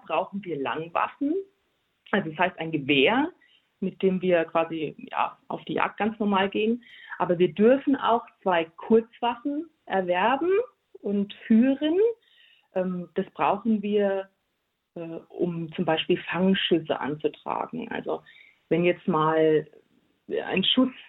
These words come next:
fällt, der das Tier nicht sofort tödlich trifft,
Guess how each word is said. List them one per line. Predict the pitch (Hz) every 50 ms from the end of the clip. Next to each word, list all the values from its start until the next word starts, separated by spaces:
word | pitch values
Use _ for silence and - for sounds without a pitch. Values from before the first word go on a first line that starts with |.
| - - - 190 - -
fällt, | 214 196 208 214 233 240 262 254 - _ _ -
der | 175 175
das | 190 190 185 - _ _ _ - - - - - - - - -
Tier | - 226
nicht | 220 220 220 220 - -
sofort | 196 202 - - 202 208 220 226 - - - _ _ _ _ _ _ _ _ _ _ - -
tödlich | - 233 233 233 233 - - 247 247 - -
trifft, | - - 226 254 269 - - - - -